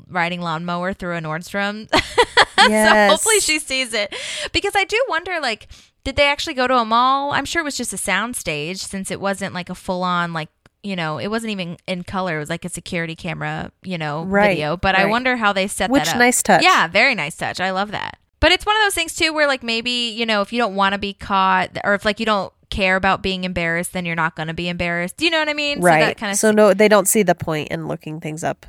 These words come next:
Speaker 1: Right.
Speaker 2: I also, <laughs> this is so sad. Tom's like, "Plastic surgery to Jerry." And you, we learned that he got hit by a fire engine.
Speaker 1: Oh my God. That is
Speaker 2: Stop picking on Jerry.
Speaker 1: so brutal.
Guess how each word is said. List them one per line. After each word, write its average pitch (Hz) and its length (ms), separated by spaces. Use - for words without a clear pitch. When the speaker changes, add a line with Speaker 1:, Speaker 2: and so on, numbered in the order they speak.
Speaker 1:
Right. 185 360
Speaker 2:
I 202 120
also, 196 480
<laughs> - 20
this - 120
is 208 80
so - 280
sad. 185 400
Tom's 196 420
like, 185 380
"Plastic 214 400
surgery 226 580
to 190 120
Jerry." 175 520
And 214 160
you, 208 120
we 233 120
learned 220 280
that 208 100
he 226 80
got 214 220
hit 226 120
by 269 140
a 320 140
fire 285 520
engine. 254 480
Speaker 1:
Oh 202 240
my 247 460
God. 262 960
That 285 720
is - 160
Speaker 2:
Stop 285 400
picking 311 400
on 320 200
Jerry. 285 920
Speaker 1:
so 453 140
brutal. 247 840